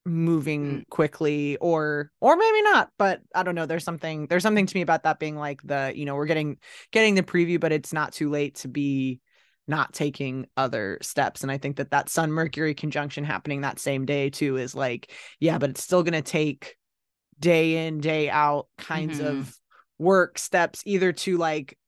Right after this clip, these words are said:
Speaker 1: s-, like, there isn't, it doesn't mean abandon hope and action, or it also means, like, yeah, let's keep,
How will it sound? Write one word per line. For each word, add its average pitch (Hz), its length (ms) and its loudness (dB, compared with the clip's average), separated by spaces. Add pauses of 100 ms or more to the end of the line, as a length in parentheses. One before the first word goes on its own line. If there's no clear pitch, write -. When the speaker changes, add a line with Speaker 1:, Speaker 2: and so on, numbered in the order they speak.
Speaker 1:
s-, - 380 -12 (120)
like, 160 320 0
there 165 200 6
isn't, 156 360 2
it 156 100 -4
doesn't 165 240 -2
mean 170 160 -2
abandon 156 720 -2
hope 165 280 0
and 156 120 0
action, 247 680 0
or 160 320 -2
it 151 160 -4
also 156 280 -4
means, 147 340 -6
like, 143 320 -2
yeah, 233 200 4
let's 165 180 2
keep, - 260 -4